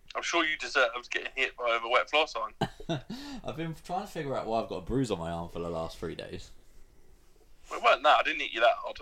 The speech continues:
Speaker 2: Wow. I think you might have got me with the point of, uh, one of the ends of it. Um,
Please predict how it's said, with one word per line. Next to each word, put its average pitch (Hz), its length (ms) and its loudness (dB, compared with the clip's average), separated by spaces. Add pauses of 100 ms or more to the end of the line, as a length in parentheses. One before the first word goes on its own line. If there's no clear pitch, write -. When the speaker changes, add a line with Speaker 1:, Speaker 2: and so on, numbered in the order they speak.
(240)
Speaker 2:
Wow. 78 240 -10 (380)
I - 20 -16
think 92 160 -14
you 82 80 -12
might 85 100 -6
have 82 80 -8
got 78 140 -4
me 82 80 -2
with 80 140 -4
the 80 60 -8
point 87 280 -4
of, 82 220 -12
uh, 80 260 -4
one 82 160 -10
of 82 80 -10
the 82 80 -8
ends 82 220 -8
of 80 100 -10
it. - 160 -10 (1080)
Um, 87 380 -2